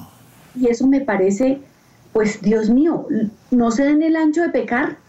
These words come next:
porque si nosotros pecamos, afectamos la, la vida de los hijos, bueno, la nuestra primero, pero las, los hijos, nietos, bisnietos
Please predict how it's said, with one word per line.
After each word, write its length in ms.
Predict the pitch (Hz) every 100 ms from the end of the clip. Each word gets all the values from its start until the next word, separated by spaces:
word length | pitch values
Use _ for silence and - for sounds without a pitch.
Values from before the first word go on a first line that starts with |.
| _ _ - -
porque 240 | 233 240
si 80 | 233
nosotros 260 | 233 226 262
pecamos, 580 | 285 277 233 233 269 -
afectamos 520 | 240 240 220 220 226 247
la, 80 | 202 190 180
la 160 | 208
vida 240 | 196 208 190
de 60 |
los 240 | 175 170 220
hijos, 420 | 202 233 - - _ _ -
bueno, 180 | 226 214
la 120 | 202
nuestra 380 | 220 240 277 277
primero, 320 | 233 196 220
pero 220 | 240 208
las, 320 | 175 156 147
los 240 | - 185 196
hijos, 320 | 220 254 - - -
nietos, 460 | 226 233 233 262 240
bisnietos 560 | 247 208 226 226 269